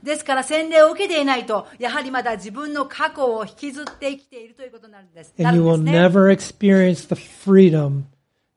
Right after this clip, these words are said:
Speaker 2: that comes through Jesus Christ through baptism.
Speaker 1: ですから、洗礼を、水の洗礼を受けないことによって、やはりイエス様が私たちのために持っていらっしゃる自由の、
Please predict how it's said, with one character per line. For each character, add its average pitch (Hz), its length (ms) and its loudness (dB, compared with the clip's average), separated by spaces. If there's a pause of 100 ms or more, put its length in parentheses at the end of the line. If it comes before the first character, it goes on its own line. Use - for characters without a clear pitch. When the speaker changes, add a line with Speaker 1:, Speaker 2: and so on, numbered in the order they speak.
(120)
Speaker 2:
that 151 220 -4
comes 156 360 -2
through 156 380 -6 (100)
Jesus 156 420 -6
Christ 143 460 -6
through 147 160 -10
baptism. 143 540 -6 (200)
Speaker 1:
で 277 140 -20
す - 80 -20
か 269 80 -12
ら、 254 100 -4
洗 285 240 -6
礼 277 220 -4
を、 302 240 4
水 254 220 -6
の 285 100 -2
洗 285 260 -4
礼 277 140 0
を 269 140 2
受 277 160 -6
け - 20 -8
な 339 140 -2
い 277 80 -4
こ 254 80 -8
と 254 100 -10
に 233 140 -14
よ 208 80 -20
っ 196 40 -20 (140)
て、 202 180 -18 (200)
や 247 100 -8
は 269 140 -6
り 254 200 -8 (200)
イ 285 100 -14
エ 370 140 -6
ス - 80 -16
様 269 240 -4
が 240 120 -4
私 311 280 -6
た 349 100 -18
ち 285 80 -20
の 269 80 -20
た 254 140 -20
め 254 100 -20
に 247 100 -12
持 277 120 -4
っ 294 100 -12
て 277 80 -10
い 254 40 -6
ら 240 80 -6
っ 233 60 -12
し 247 60 -16
ゃ 233 40 -12
る 214 100 -14
自 185 160 -16
由 311 280 -20
の、 233 280 -20